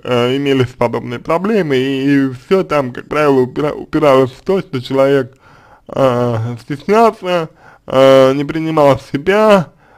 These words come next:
либо переживал по поводу того, что он не может, э, иметь с-, э, достаточно спонтанные сексуальные отношения. То есть, ну, именно вот спонтанные сексуальные отношения у человека иметь не получалось.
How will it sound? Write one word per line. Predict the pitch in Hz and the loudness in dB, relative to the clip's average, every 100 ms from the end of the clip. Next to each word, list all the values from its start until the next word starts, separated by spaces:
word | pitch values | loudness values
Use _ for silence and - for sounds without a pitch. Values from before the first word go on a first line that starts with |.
| - | -10
либо | 175 185 156 | -4 -2 -2
переживал | 151 151 135 151 190 175 | 0 -2 0 2 4 4
по | 139 | 0
поводу | 147 147 139 | -2 -2 -2
того, | 131 143 170 | 0 2 0
что | 147 - 147 | -4 -4 -2
он | 143 | -2
не | |
может, | 131 151 147 127 127 _ _ _ - | -2 -4 -4 -6 -8 _ _ _ -10
э, | - 123 127 | -2 0 0
иметь | 151 156 131 - | -2 -6 -8 -12
с-, | 156 - | -12 -8
э, | - 131 131 127 | -2 2 2 0
достаточно | 135 120 156 135 - 135 | -2 -2 -4 -6 -4 -4
спонтанные | 117 135 143 131 165 165 139 | -2 0 0 0 -4 -2 -4
сексуальные | 123 - _ - 143 143 135 | -4 -10 _ 0 0 2 -2
отношения. | 123 139 135 - 139 131 - - - _ _ _ _ _ _ _ _ | -2 -4 -4 -6 -10 -10 -12 -20 -20 _ _ _ _ _ _ _ _
То | - | -8
есть, | 123 | -4
ну, | 160 | 0
именно | 147 139 127 | 2 2 0
вот | 120 120 113 | -4 -4 -6
спонтанные | - 147 156 226 339 202 135 | -2 -2 0 -2 -2 -2 -4
сексуальные | 127 135 - 165 156 143 | -4 -10 -4 -2 0 -2
отношения | 120 139 127 - 139 117 | -2 -4 -6 -8 -6 -6
у | 117 | -6
человека | 131 170 180 151 | -4 -4 -4 -6
иметь | 135 135 156 147 | -6 -6 -4 -6
не | 135 127 | -6 -8
получалось. | 131 143 143 143 135 - - | -6 -8 -8 -6 -6 -6 -12